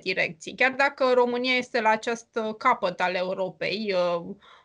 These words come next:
o piață <laughs> emergentă continuu, um, faptul că totuși suntem în contextul european, uh, care a dat niște normative foarte clare pe care România încă nu le aplică,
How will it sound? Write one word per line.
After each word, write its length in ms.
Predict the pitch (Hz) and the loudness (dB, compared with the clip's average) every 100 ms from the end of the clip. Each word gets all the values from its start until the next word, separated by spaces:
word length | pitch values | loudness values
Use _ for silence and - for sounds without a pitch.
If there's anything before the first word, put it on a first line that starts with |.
| _ | _
o 200 | 196 196 | -2 -2
piață 840 | - 233 226 226 - 202 214 208 | 2 6 6 4 -2 0 0 -2
<laughs> 180 | 214 - | -6 -6
emergentă 920 | 240 247 247 220 208 233 254 233 208 214 | 0 4 4 4 0 2 4 4 0 0
continuu, 680 | 302 220 196 226 208 202 302 - - - - - - - | 0 0 -2 -2 -2 -2 -6 -10 -20 -20 -20 -20 -18 2
um, 1200 | 247 254 254 254 254 254 247 247 240 226 - 220 | 6 8 8 8 6 2 0 0 -2 -6 -8 -2
faptul 340 | 302 311 - 381 | 4 4 4 -6
că 480 | - 285 269 254 240 | 2 4 6 4 2
totuși 260 | 294 285 | 0 0
suntem 240 | 302 349 294 | -4 -2 -2
în 80 | 262 | 0
contextul 500 | 233 226 226 - 226 | -2 0 -4 -2 0
european, 760 | 208 196 185 - 175 196 254 - - - _ | 2 2 0 2 2 0 -4 -10 -20 -20 _
uh, 480 | - 208 208 208 208 | 4 8 8 6 4
care 440 | 240 240 233 220 | 4 4 4 4
a 160 | - 214 | 2 0
dat 220 | 208 226 | 2 0
niște 240 | 254 - 226 | 0 -4 -2
normative 760 | 214 208 202 - 214 202 202 190 | -2 -2 -4 -4 -10 0 2 4
foarte 280 | 233 233 | 2 2
clare 280 | 214 185 196 | 0 2 0
pe 100 | 233 | 0
care 220 | 294 294 | 2 4
România 380 | 285 277 277 277 | 4 2 0 0
încă 240 | 269 254 247 | 0 0 -2
nu 160 | 208 | -2
le 80 | 165 | -2
aplică, 680 | 151 - 165 160 170 214 | -4 -6 -12 -4 -2 -2